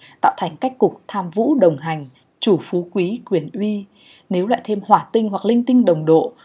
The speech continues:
chủ phú quý khó dùng lời mà miêu tả cho hết. Duy là cần trước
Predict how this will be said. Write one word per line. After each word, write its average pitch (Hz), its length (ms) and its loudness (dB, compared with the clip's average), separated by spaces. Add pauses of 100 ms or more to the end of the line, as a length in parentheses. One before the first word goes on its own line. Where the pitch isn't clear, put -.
(120)
chủ 185 160 2
phú 196 200 -2
quý 190 260 -2
khó 240 280 -4
dùng 185 200 -2
lời 165 220 -2
mà 151 120 -12
miêu 185 200 -10
tả 185 320 -12
cho - 140 -8
hết. 233 240 -6 (440)
Duy 208 240 -2
là 170 100 -8
cần 165 300 -6 (220)
trước 311 160 4